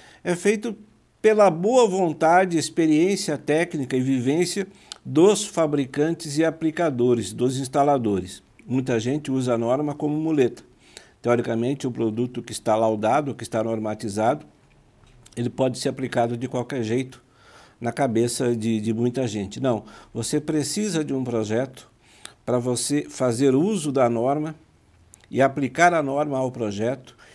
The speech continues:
e oferecer ao fabricante de esquadrias, oferecer ao fabricante de fachada, eh, as condições, o roteiro de fabricação, de instalação de uma fachada, de uma esquadria,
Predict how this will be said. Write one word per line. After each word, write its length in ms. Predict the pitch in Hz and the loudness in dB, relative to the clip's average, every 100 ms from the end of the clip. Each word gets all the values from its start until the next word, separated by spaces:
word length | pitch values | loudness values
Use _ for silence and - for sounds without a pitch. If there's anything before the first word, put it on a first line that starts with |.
| _ | _
e 140 | 120 | 4
oferecer 840 | 139 131 151 139 123 - 175 202 180 | 4 6 6 6 4 4 4 6 6
ao 140 | 143 | 4
fabricante 640 | 139 127 123 123 139 135 | 2 0 0 0 -4 -4
de 80 | 117 | -8
esquadrias, 800 | 110 - 113 104 117 151 139 131 | -8 -4 -4 -2 -2 -2 -4 -6
oferecer 640 | 113 - 120 107 101 156 160 | -10 -8 -4 -4 -2 -2 -2
ao 60 | |
fabricante 520 | - 135 123 123 117 | -2 -4 -4 -2 -4
de 120 | 123 120 | -4 -4
fachada, 640 | 170 147 131 120 139 156 - - - - - - - | -4 -2 2 2 2 -4 -14 -20 -20 -20 -20 -20 -8
eh, 640 | - 143 139 139 135 135 131 123 120 - _ _ _ - - - | 2 6 8 8 8 8 6 2 -2 -12 _ _ _ -20 -20 -10
as 200 | - 139 | 2 4
condições, 1300 | - 185 190 165 - 160 170 185 180 - - - - - _ _ _ _ _ _ - _ _ | 4 4 4 2 0 2 4 4 2 -2 -4 -6 -10 -14 _ _ _ _ _ _ -20 _ _
o 380 | 143 139 143 135 | 2 4 4 0
roteiro 880 | 104 160 160 - 185 214 240 175 123 | 4 4 4 4 8 12 10 10 6
de 160 | 117 135 | 2 -2
fabricação, 920 | 135 151 147 143 135 123 - 170 180 | 4 4 4 2 0 2 2 2 2
de 140 | 135 | 0
instalação 720 | 135 127 139 127 110 - 165 165 | -2 0 0 0 -2 -4 -2 -4
de 80 | 139 | -4
uma 160 | 127 | -6
fachada, 720 | 113 117 107 117 127 156 131 | -4 -4 -2 2 2 2 -2
de 100 | 110 | -6
uma 120 | 107 | -10
esquadria, 640 | 101 - 110 107 131 147 | -10 -6 -6 -4 -2 -2